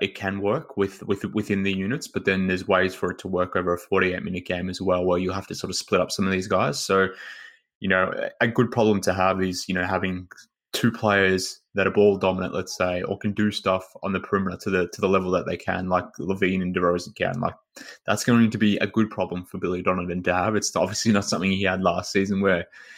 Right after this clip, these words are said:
it was pretty much just Zach LaVine and maybe Coby White would chip in, you know, every other third game or something like that, but there was no real other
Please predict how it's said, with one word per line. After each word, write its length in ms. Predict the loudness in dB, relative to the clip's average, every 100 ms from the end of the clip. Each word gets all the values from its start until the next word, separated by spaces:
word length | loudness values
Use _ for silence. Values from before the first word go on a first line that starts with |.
| -20 _
it 80 | 0
was 140 | 2
pretty 220 | 2 2 4
much 240 | 2 2
just 460 | 2 2 0 -6 -2
Zach 320 | 2 2 4
LaVine 480 | 0 2 2 2 2
and 220 | 2 2
maybe 260 | 2 2 0
Coby 320 | 0 2 4
White 180 | 4 2
would 100 | -2
chip 200 | -4 -2
in, 240 | -2 -4 _ _
you 100 | -6
know, 80 | 0
every 300 | 2 4 4
other 160 | 4 0
third 320 | 2 2 4
game 220 | 2 2
or 80 | 0
something 280 | -4 -6 -4
like 160 | -2
that, 200 | 0 0 0
but 120 | -6 -4
there 80 | -4
was 180 | -2
no 120 | 0 2
real 440 | 2 2 0 -2 -4
other 260 | -2 -2